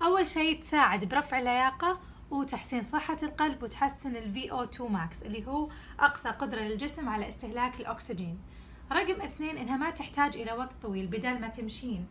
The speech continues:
آه، نص ساعة أو خمسة وأربعين دقيقة، توفر عليك الوقت وتسوينها بعشرين دقيقة بس. بعد كذا إنها تزيد من حرق السعرات الحرارية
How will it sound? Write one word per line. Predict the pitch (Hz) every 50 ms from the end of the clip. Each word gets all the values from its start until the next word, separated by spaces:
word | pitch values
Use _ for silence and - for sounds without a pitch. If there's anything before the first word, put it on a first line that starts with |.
| - - - - - - -
آه، | - 214 196 196 190
نص | 196 226 269
ساعة | - - - 294 285 277 269 269 277 285 285 277 - 220
أو | 214 208 202 202 196
خمسة | - 247 240 - 269
وأربعين | 240 226 196 247 254 247
دقيقة، | 233 233 214 262 - 269 254
توفر | - - 302 302 - - 330
عليك | 294 285 302 302 302 302 311
الوقت | 277 285 302 302 302 -
وتسوينها | 226 220 - 262 247 247 262 254 247 233 254 254 254 254 - - - - - 196
بعشرين | 226 226 220 - 254 247 233 208
دقيقة | 220 202 214 220 220 208 220 220 226 220 - - - - 180
بس. | 202 190 - - - - - - - - - - - - -
بعد | 330 349 349 359 349
كذا | - - 330 285 302
إنها | 247 247 247 226 247 247
تزيد | 196 175 - 285 269 220 185
من | 202 202 208
حرق | - - 277 254 -
السعرات | - 202 - - 214 220 240 240 247
الحرارية | - - - 247 247 254 254 262 269 262 262 269 277 302